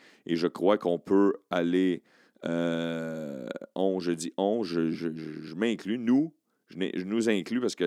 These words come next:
les artistes, les journalistes, les communicateurs, on vit un précédent, et si ce précédent-là existe, il y aura malheureusement trop de personnes qui voudront en profiter et trop de freins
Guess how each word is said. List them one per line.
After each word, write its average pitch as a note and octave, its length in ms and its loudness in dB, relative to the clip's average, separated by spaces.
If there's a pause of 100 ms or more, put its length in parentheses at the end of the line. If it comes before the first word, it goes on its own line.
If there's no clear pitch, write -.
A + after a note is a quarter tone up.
les E2+ 260 2
artistes, - 680 -4 (400)
les D#2+ 140 -2
journalistes, F2+ 600 2
les E2+ 80 -2
communicateurs, F2 1000 0 (1120)
on F2 920 0
vit G2+ 300 -2
un F#2 120 2
précédent, F2+ 520 0
et G#2 80 -2
si - 140 -6
ce F2+ 100 -2
précédent-là E2+ 640 0
existe, E2+ 640 -4
il E2 60 -4
y E2 60 0
aura E2 160 -2
malheureusement E2+ 680 -2 (580)
trop G#2 220 2
de G2+ 40 -12
personnes F#2+ 460 -2
qui E2+ 120 -8
voudront E2 260 -2
en E2 60 -6
profiter - 640 -2
et D#2+ 100 -6
trop F#2 260 -2
de E2+ 540 -2
freins F#2+ 420 -4